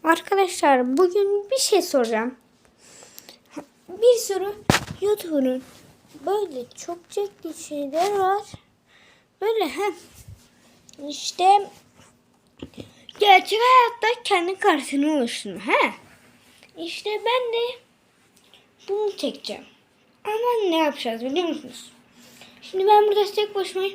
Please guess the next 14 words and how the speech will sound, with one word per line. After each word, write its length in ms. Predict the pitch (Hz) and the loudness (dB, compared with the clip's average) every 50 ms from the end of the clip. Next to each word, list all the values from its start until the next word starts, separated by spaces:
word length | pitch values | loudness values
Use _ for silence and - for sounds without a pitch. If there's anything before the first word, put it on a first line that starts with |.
| - - - - - - - _ _ | -8 -20 -20 -20 -20 -20 -20 _ _
diyorsunuz 560 | - 381 381 381 - 427 415 403 359 330 - - | -4 -2 -2 0 2 2 2 2 0 -2 -6 -10
ki, 160 | 254 - - - _ _ _ _ - - | -10 -12 -12 -16 _ _ _ _ -16 -14
şimdi 380 | - - - 392 403 403 403 | -10 -4 -2 0 2 2 2
yorumlarda 640 | 403 381 370 339 320 302 311 311 311 311 294 339 359 | 4 4 4 4 2 2 0 0 -2 0 0 0 0
görürüm 580 | 359 330 339 330 330 311 320 330 311 302 285 269 | 0 0 2 0 0 0 0 -2 -2 -4 -4 -6
diyorsunuz. 520 | 269 285 311 311 311 311 254 226 220 - - _ | -6 -6 -8 -8 -10 -12 -12 -12 -14 -20 -20 _
Abi, 640 | - 277 311 359 403 415 339 349 320 330 403 440 - - _ _ _ _ _ _ - - _ _ _ _ _ _ _ _ _ - _ | -8 -2 2 4 2 4 2 0 0 0 -2 -4 -6 -16 _ _ _ _ _ _ -20 -20 _ _ _ _ _ _ _ _ _ -20 _
işte 460 | 285 269 - - - 311 294 269 - _ - - - - - _ _ _ _ _ _ _ _ _ - - - _ _ - - - - - - - - - - | -14 -12 -12 -4 -2 -2 -2 -2 -4 _ -20 -20 -20 -20 -20 _ _ _ _ _ _ _ _ _ -20 -20 -20 _ _ -20 -20 -20 -20 -8 -8 -8 -8 -8 -8
tek 240 | - 359 339 349 | -6 -6 -6 0
başınasın, 480 | 370 359 339 349 - 339 330 302 311 349 | 0 0 0 0 0 -2 -2 -2 -2 -2
hepsine 460 | 349 349 349 349 - 349 339 349 339 | 0 0 0 -2 -2 -2 -2 -2 -2
çok 260 | - 359 349 349 349 | -4 -6 -6 -6 -6
fazla 440 | - 349 330 311 302 285 330 339 339 | -4 -4 -2 -2 -2 -2 -2 -2 -2
verirsin. 760 | 349 349 349 339 311 311 320 320 320 - - 339 339 330 320 | -2 -2 -2 -2 0 0 -2 -2 -4 -6 -6 -4 -4 -4 -6